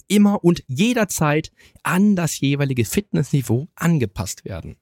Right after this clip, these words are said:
Dein Suspension Trainer ermöglicht dir Training an jedem Ort und zu jeder Zeit. Glasklar, wenn dein Trainingsgerät samt Griffen,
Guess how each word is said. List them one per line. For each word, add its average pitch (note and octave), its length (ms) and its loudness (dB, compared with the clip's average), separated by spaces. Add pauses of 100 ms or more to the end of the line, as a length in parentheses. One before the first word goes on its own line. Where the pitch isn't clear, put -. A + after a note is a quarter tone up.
(640)
Dein D#3 240 2
Suspension G#3+ 580 0
Trainer E3 260 0
ermöglicht F#3 540 2
dir F3+ 260 2 (220)
Training F#3 640 2
an D3+ 220 2
jedem C#3+ 400 2
Ort A2 380 -2 (100)
und - 340 -2
zu B2 140 -2
jeder G2 340 -6
Zeit. F#2 480 -4 (380)
Glasklar, D3+ 480 0
wenn C3 160 2
dein D3+ 160 0
Trainingsgerät F#3+ 580 0
samt D#3 360 0
Griffen, D#3 480 0